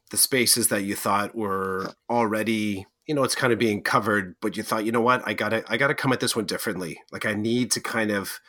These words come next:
open up some light on this a little bit." Were there any of those topics or approaches that, um, yeah, I just, I just call them thought traps, where you just, you know, the conversation just goes,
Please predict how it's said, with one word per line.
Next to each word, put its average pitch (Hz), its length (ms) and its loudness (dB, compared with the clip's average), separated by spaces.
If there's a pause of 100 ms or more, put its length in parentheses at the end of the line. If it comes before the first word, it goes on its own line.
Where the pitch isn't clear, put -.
(200)
open 98 220 -4
up 104 120 -4
some 98 240 2
light 92 380 -4
on 90 220 -4
this 92 180 -2
a 90 60 -2
little 87 260 -8
bit." 80 340 -10
Were 87 100 -6
there 95 120 -4
any 98 140 -2
of 85 100 -4
those 95 460 0 (420)
topics 104 540 0
or 92 100 0
approaches 87 760 -2 (560)
that, 87 360 -2
um, 85 440 -4 (1200)
yeah, 107 240 6
I 120 120 6
just, 117 180 2
I 123 100 6
just 135 140 4
call 156 160 6
them 131 100 6
thought 113 280 2
traps, 87 340 -2
where 101 100 0
you 104 80 2
just, 107 200 -2
you 113 180 0
know, 113 420 6
the 110 120 2
conversation 113 680 2
just 117 220 0
goes, 107 340 2